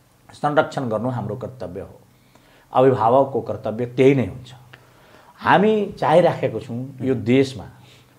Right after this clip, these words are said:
विभिन्न किसिमका विकृति विसङ्गतिहरू छन्, कुरीतिहरू छन्। त्यो कुरीतिलाई पनि कसरी हटाउन सकिन्छ? त्यो कुरीति भनेको के हो? अहिले नयाँ जेनेरेसनमा तपाईँ हेर्नुहुन्छ भने नयाँ जेनेरेसनका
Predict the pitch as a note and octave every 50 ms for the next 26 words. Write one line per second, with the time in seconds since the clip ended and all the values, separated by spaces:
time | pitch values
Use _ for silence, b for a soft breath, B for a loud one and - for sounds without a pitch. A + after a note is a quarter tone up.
0 | b b b b b b _ B2 B2 C#3 C#3+ D#3+ A3 B3+ C#4+ A#3 - - - -
1 | D#3+ D#3 C#3+ C#3+ C3 A#2+ A#2 A2 - B2 A2+ G#2+ A#2 G2+ G2+ - - G2 E2+ E2+
2 | - - E2 C#2 - E2 E2 - - - - _ _ _ _ _ _ _ _ _
3 | _ _ _ - D3+ D3+ D3 D3+ C3 - C3 A#2+ - - - - - - - -
4 | - - _ _ _ _ b b b b b b b b _ _ F#3+ G3 F#3+ F#3+
5 | - F#3 - D#3 D#3 D#3 F#3 E3+ D#3 C#3 C#3 B2+ B2+ A#2+ - B2 A2 - B2 A2+
6 | G#2+ F#2 - - - - - - - - - - - - _ _ _ _ _ _
7 | _ _ _ _ - G3 G3 - - G3+ G#3 F#3+ G#3+ G3 D#3 D3+ D#3 F3 F3+ F3
8 | - G3+ G#3+ F3+ A2 F2+ - - b b b b b b _ C#3 D#3+ G3+ G#3 F3+
9 | C#3+ B2 A#2+ C3+ D#3+ G3 A3 G#3+ E3 E3+ E3+ D3 C#3+ B2 D#3 D3+ C#3+ C#3 A#2 B2+
10 | A#2+ A#2+ A2 G2+ G2 G2+ F#2+ G2 F#2+ F2+ E2+ E2+ E2 F#2+ E2 D2+ D2+ F2+ A#2+ C#3
11 | C3+ - - b b b b b b b b b b b - A2+ C3 D3+ E3 F3+
12 | F#3 F#3+ F#3+ D#3 B2+ C3 C3+ C3 A#2 A#2+ A#2 - A#2 G#2 G2 F2+ A#2 A#2+ C#3 D3+
13 | D3